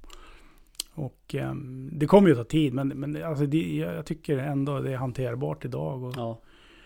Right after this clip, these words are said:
Speaker 1: eh, den här säsongen har det varit, ja, lugnt skulle jag vilja säga. Förra året var det, det var jobbigt när det började smälla
Speaker 2: Ja.
Speaker 1: och radiokommunikation kommer igång.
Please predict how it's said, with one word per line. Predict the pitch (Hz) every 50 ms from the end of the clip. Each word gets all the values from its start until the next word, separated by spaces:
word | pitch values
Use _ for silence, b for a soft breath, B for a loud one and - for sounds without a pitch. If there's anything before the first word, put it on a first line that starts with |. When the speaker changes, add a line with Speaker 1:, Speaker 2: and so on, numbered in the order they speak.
| b b b b b b b b _ -
Speaker 1:
eh, | 165 147 139 135 135 139 143 - - 131 131 135 139 139
den | 139 135 127
här | 101 127 143 147
säsongen | - - 123 - 147 139 135 135 131
har | 131 127 127
det | 127
varit, | 123 123 123 120 120 123 123 - - _ _ - - _ _
ja, | - 220 180 - - - - - - -
lugnt | 156 147 147 156 160 143 - -
skulle | - - 151 147 147
jag | 156 170
vilja | 151 139 131 123 117
säga. | - 139 123 127 120 117
Förra | - - 147 143 151
året | 147 147 139 139 135
var | 139 147 151
det, | 143 127 131
det | 131 143
var | 156 170
jobbigt | 156 151 143 143 139 131 135 139 160 165 - -
när | - 139 131 131 131
det | 131
började | 127 131 127 127 123
smälla | - - - 147 147 143 131 127 127 127 131 139 135 135 131
Speaker 2:
Ja. | - 120 120 117
Speaker 1:
och | 117 - -
radiokommunikation | 127 143 151 143 135 139 131 - - 143 139 135 135 127 - 139 120 - - 147 139 123
kommer | - - 131 135 131
igång. | 131 127 127 139 143 135 135 131 127 123